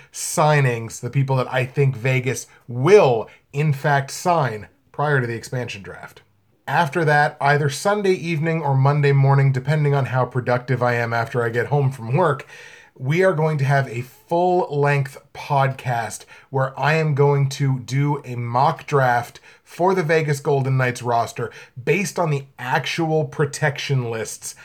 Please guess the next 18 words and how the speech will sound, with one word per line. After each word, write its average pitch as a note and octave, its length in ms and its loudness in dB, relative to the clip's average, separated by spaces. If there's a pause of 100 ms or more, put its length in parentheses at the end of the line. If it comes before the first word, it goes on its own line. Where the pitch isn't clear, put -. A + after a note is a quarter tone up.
(120)
from C#3+ 500 2
the C3+ 160 0
actual C3 520 0
N B2+ 100 0
H A#2+ 200 -6
L B2 160 0
teams. - 400 -6 (320)
Those D#3+ 320 2
lists F3 480 -4
are C#3 140 0
being D3+ 340 2
made C#3+ 260 0
public C3+ 520 0 (160)
Sunday E3+ 680 -2
at C#3+ 220 -4
ten C#3 240 -2
A C3+ 260 0
M. G#2 220 -14